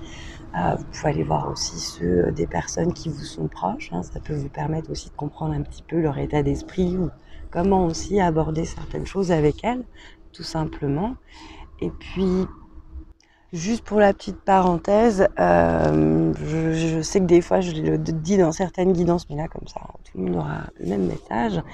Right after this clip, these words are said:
J'ai laissé une playlist ouverte où je mets régulièrement, euh,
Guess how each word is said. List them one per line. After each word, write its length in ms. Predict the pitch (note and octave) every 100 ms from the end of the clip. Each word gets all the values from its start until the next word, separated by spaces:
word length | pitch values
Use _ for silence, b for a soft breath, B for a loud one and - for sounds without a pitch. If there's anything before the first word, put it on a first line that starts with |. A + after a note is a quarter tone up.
| B B B -
J'ai 200 | C#3 G3
laissé 300 | G3+ F#3 -
une 140 | G#3+ G3
playlist 520 | - F3 E3+ F#3 -
ouverte 320 | D#3 E3+ G3 F#3+
où 60 |
je 100 | D#3
mets 140 | F3+ G3
régulièrement, 920 | F#3 D#3+ E3+ F3 D#3+ E3 E3+ F3+
euh, 20 | E3+